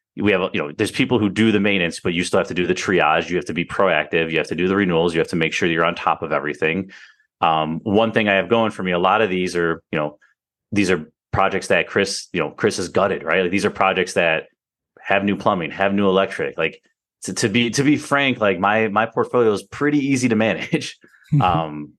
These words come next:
Speaker 1: you know, so it makes the, that big number is not as daunting, right? Because, you know, you have seven fifty credit scores living in nice places where all the mechanics have been taken care of. You know, the work, the amount of work orders you get are, are probably less than what most people are, right?
Speaker 2: Yeah.
Speaker 1: You spend more money up front. There's a trade-off there,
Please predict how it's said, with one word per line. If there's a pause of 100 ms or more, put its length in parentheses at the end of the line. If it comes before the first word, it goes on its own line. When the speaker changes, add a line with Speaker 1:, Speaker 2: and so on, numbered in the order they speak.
Speaker 1:
you
know,
so
it
makes
the,
that
big
number
is
not
as (120)
daunting,
right?
Because, (520)
you
know,
you
have
seven
fifty
credit
scores
living
in
nice (140)
places
where
all
the
mechanics
have
been
taken
care
of. (480)
You
know, (120)
the
work,
the
amount
of
work
orders
you
get
are,
are
probably
less
than
what
most
people
are, (440)
right?
Speaker 2:
Yeah.
Speaker 1:
You
spend
more
money
up
front.
There's
a
trade-off
there,